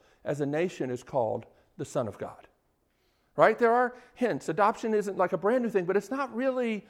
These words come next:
unveiled the way it is in the New Testament. But, for instance,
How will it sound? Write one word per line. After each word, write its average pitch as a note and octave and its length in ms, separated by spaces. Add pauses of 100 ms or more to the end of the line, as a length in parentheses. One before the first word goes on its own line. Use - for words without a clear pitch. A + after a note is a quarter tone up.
(480)
unveiled G#3 720
the D#3+ 100
way E3 220
it D#3 100
is D3 560 (240)
in D3 140
the C#3+ 80
New B2+ 100
Testament. G2+ 520 (1000)
But, A3+ 260
for A#3 220
instance, A#3+ 480